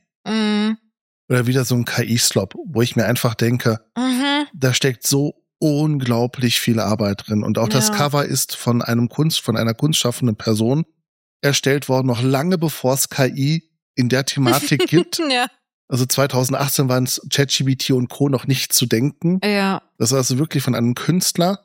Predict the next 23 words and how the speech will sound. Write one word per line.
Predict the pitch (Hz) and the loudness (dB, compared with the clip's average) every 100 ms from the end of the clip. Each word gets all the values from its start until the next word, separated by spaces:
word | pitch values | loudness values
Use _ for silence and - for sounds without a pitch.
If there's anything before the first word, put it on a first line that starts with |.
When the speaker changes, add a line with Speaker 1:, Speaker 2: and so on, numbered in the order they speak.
| - | -16
Speaker 2:
kreiert | - - 139 156 165 - 135 | -6 0 0 2 0 -2 -2
worden | 123 123 127 131 - | 0 0 0 -2 -2
nach, | - 127 117 117 - | -2 0 0 -4 -4
nach | - 127 | 0 0
seinem | 113 123 | 2 0
eigenen | 123 123 131 127 123 123 220 131 | 0 0 0 2 0 -2 -4 -2
Gustus. | 135 - - 123 127 - | 0 0 0 0 0 -4
Und, | - - 117 117 - | -6 -4 0 0 -2
äh, | 120 82 - - | -4 -4 -6 -4
also | 127 113 123 | -2 2 2
da | |
ist, | 127 - _ _ | 0 -4 _ _
an | 131 123 | -2 0
dem | 131 - | 0 -2
fertigen | - - 175 - 165 151 | -4 0 0 0 0 0
Produkt | 131 - 123 165 - | -2 -2 0 0 -2
ist | 131 - | -2 0
so | 123 | 0
gut | 131 - | -2 -2
wie | 110 | -2
keine | - - - 123 139 131 | -2 -2 0 0 0 0
K | - 123 | -2 -4
I | - 120 117 | -2 0 -2